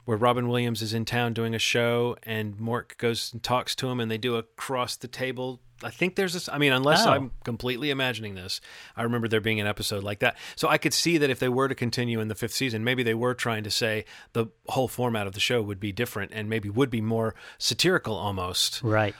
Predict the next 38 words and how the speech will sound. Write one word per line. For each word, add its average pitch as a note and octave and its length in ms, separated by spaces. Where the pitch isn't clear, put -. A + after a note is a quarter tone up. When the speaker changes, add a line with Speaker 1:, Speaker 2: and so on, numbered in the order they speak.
Speaker 1:
Um, A#2 280
but F#3 140
it, G#3 120
at G#3+ 340
least B3+ 260
it's F#3+ 140
set F3 160
up D#3+ 180
so D#3+ 200
that D3+ 120
you D#3+ 100
can D3+ 100
believe C#3+ 320
that - 140
they C3+ 160
did C#3+ 240
travel B2+ 280
through B2+ 180
time B2 280
and A#2 120
they A#2+ 100
ended A#2 240
up A2+ 100
back A2 240
where A2 100
they G#2+ 100
should G2+ 260
be. B1+ 220
Speaker 2:
Yeah. A2+ 280
Speaker 1:
You F3 160
can C3 300
write D#3+ 240
that D3+ 120
story C3 320
in A2+ 80
your G#2+ 120
head. G2+ 280
Speaker 2:
Right. A2 320